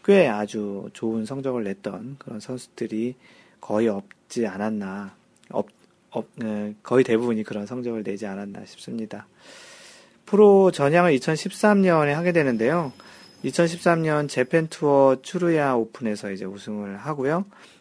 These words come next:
또 두 번째 프로 대회 이제 우승을 하게 된 거죠. 또 이천십삼 년에 유에스 오픈의 탑 텐으로 경기를 이제 끝내는, 또 굉장히 좀 좋은 성적으로 경기를 끝냈는데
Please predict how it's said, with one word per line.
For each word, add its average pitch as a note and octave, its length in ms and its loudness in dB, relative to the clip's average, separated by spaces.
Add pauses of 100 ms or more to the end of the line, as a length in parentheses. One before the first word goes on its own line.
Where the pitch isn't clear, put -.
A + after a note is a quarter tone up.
(140)
또 A2 240 -6
두 A2+ 160 -8
번째 G#2+ 640 -4 (100)
프로 B2 420 -6 (100)
대회 G#2+ 260 -6
이제 G#2 140 -10
우승을 G#2 360 -14
하게 A#2 140 -8
된 G2+ 160 -14
거죠. F#2 320 -12 (840)
또 A#2 160 -2
이천십삼 B2+ 580 -4
년에 A2+ 300 0
유에스 C3 320 0
오픈의 G2+ 880 -10
탑 - 260 -10
텐으로 C#3 440 -6
경기를 G2+ 480 -6
이제 F#2 440 -12 (500)
끝내는, C3+ 540 -2
또 G2 240 -14
굉장히 G2 340 -8
좀 F#2 260 -14
좋은 A#2 260 -6
성적으로 C3+ 400 -4
경기를 F#2+ 240 -12
끝냈는데 C3 640 -2